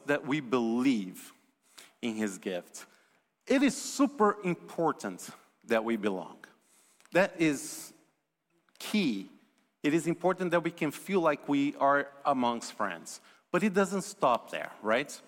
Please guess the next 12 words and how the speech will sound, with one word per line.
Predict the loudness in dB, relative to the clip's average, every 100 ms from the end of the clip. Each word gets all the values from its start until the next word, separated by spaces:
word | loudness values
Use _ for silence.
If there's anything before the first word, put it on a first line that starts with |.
| _ _ _ _ _ _ _ -16
Sunday | 0 2 4
morning | 4 4 2 0 -4 -6 -10 -20 _ _
is | 0 2 0
more | 0 4 4 4 2
than | 2 2 0 -4 -8 -10 -20 _ _ -4
just | 0 0 0
about | 2 6 6 4 0 -14 -20 -20 _ _
coming | 0 2 2
here, | 2 4 2
getting | 2 0 2 0
a |
sweet | -2 -8 0 2 2 -2